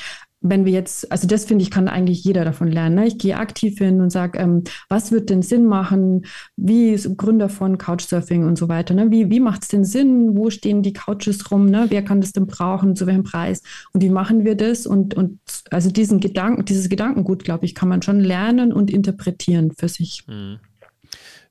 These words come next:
Speaker 2: Wir haben gerade bei uns, ähm, im Unternehmen so ein, so ein Thema. Wir haben, ähm, sind schon länger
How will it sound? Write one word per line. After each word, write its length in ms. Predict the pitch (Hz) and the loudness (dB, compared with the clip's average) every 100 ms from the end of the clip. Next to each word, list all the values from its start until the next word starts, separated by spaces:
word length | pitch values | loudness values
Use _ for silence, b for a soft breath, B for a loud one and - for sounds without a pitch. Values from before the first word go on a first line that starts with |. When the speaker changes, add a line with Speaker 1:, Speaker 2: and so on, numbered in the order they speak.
| - | -12
Speaker 2:
Wir 120 | 117 | -10
haben 100 | 139 | -6
gerade 540 | 135 131 131 131 131 - | -4 -4 -2 -4 -4 -8
bei 100 | 123 | -8
uns, 380 | 120 135 143 - - | -6 -6 -10 -16 -20
ähm, 400 | 180 131 120 120 113 | -12 -8 -8 -10 -14
im 80 | |
Unternehmen 480 | 117 127 127 127 135 | -16 -12 -8 -6 -6
so 160 | 120 123 | -6 -8
ein, 260 | 120 117 107 | -6 -8 -12
so 140 | 120 110 | -16 -14
ein 140 | 110 - | -14 -12
Thema. 400 | - 147 165 135 | -8 -4 -4 -2
Wir 100 | 120 | -4
haben, 440 | 123 123 123 123 b b b b _ - | -4 -6 -8 -10 b b b b _ -8
ähm, 920 | 117 113 113 113 113 113 110 110 101 _ _ _ _ _ _ _ 143 | -6 -4 -6 -6 -8 -8 -8 -10 -14 _ _ _ _ _ _ _ -20
sind 280 | 151 120 117 | -20 -16 -12
schon 100 | 127 | -8
länger 640 | 117 139 139 139 135 135 | -6 -2 -2 -2 -4 -8